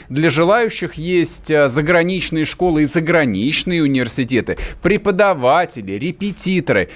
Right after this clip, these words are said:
Все, кто могут себе позволить платить за образование, они все, я думаю, что, ну, девяносто пять процентов, причем это люди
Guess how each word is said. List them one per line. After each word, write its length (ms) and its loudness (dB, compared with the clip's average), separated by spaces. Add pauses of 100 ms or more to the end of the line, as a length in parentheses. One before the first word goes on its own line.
(120)
Все, 500 2
кто 540 0
могут 480 0
себе 220 2
позволить 720 0
платить 680 -2
за 260 2
образование, 1000 -2
они 300 -2
все, 680 0 (180)
я 220 2
думаю, 280 -4
что, 200 -6
ну, 100 0
девяносто 640 0
пять 460 0
процентов, 720 -2 (920)
причем 360 2
это 360 0
люди 420 2